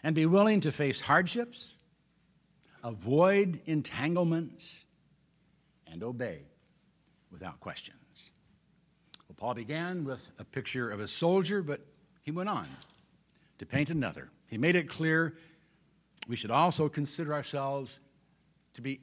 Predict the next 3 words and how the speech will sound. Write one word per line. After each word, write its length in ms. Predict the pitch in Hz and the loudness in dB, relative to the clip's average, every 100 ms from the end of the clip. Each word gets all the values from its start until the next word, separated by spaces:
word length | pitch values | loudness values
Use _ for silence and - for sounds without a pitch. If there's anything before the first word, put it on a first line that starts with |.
| - | -8
athletes. 720 | 110 - - 65 - - - - - - _ _ _ _ _ _ _ _ _ _ _ _ _ _ _ - | -8 -8 -14 -18 -18 -18 -18 -20 -20 -20 _ _ _ _ _ _ _ _ _ _ _ _ _ _ _ -16
Verse 180 | 95 - | -14 -12
five. 380 | 82 - - | -14 -14 -20